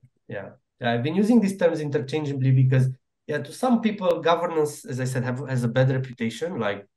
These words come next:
government, like a lot of command and control, a lot of,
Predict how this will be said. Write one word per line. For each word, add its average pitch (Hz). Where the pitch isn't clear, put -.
government, 98
like 90
a -
lot 110
of -
command 104
and 95
control, 98
a -
lot 110
of, 113